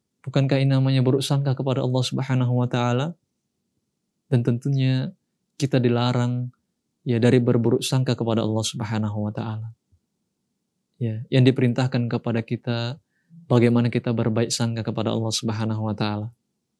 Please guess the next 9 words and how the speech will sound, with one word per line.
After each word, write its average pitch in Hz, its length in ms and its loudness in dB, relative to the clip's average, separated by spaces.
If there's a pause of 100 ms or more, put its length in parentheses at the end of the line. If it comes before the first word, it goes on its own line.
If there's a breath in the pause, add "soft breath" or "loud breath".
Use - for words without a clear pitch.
(600)
Ya. 113 160 -8 (480)
Kita 135 160 0
berbaik 139 400 2
sangka 151 320 -2
kepada 135 240 0
Allah 135 240 0
Subhanahu 131 560 -2
wa 123 80 0
taala. 120 400 -2